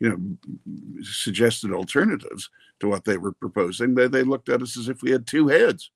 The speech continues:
I mean, two heads each. I don't mean Henry and me together. <laughs> I would, I would hope we had that.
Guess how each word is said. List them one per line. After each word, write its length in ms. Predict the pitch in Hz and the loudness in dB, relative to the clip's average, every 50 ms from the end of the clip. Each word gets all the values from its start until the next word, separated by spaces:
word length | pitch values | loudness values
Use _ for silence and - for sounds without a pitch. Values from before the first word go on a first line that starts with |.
| _ _ | _ _
I 60 | 110 | -4
mean, 160 | 117 123 117 | -4 -4 -4
two 160 | - - 92 | -6 -8 -4
heads 260 | 139 127 117 107 101 135 | -4 -2 -4 -4 -4 -6
each. 300 | 180 220 - - - - _ _ _ _ _ _ _ _ _ - | -6 -6 -8 -10 -12 -18 _ _ _ _ _ _ _ _ _ -10
I 60 | 98 | -10
don't 120 | 107 104 | -8 -6
mean 120 | 98 95 104 | -6 -4 -4
Henry 300 | 113 113 110 104 101 95 | -4 -2 -2 -2 -4 -4
and 100 | 95 98 | -4 -4
me 140 | 104 95 | -4 -4
together. 340 | 85 87 87 123 135 127 - - - - 139 - - - 156 - - _ - _ _ _ _ _ | -4 -6 -6 -6 -6 -6 -8 -14 -14 -14 -14 -14 -6 -6 -6 -6 -6 _ -20 _ _ _ _ _
<laughs> 800 | _ - - - - - _ _ _ _ _ _ - - - - | _ -16 -16 -16 -16 -18 _ _ _ _ _ _ -20 -16 -6 -2
I 100 | 104 101 | -2 0
would, 180 | 98 98 - 90 | 0 0 0 0
I 80 | 95 | 0
would 140 | 95 92 87 | 0 0 0
hope 220 | 104 110 107 - - | 2 0 0 0 -2
we 120 | 104 95 87 | -4 -4 -4
had 180 | 87 78 67 | -4 -6 -6
that. 240 | - 117 135 - | -8 -10 -10 -10